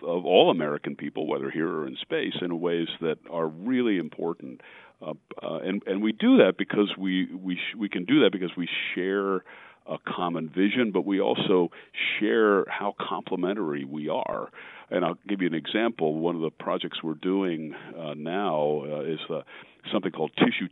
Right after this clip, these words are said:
Chips in Space, which you may have heard about, and Craig can tell you about it, uh, where we're putting little,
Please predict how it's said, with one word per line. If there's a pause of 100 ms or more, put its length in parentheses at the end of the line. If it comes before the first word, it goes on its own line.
Chips
in (120)
Space, (120)
which
you
may
have
heard
about,
and
Craig
can
tell
you
about
it, (360)
uh,
where
we're
putting
little,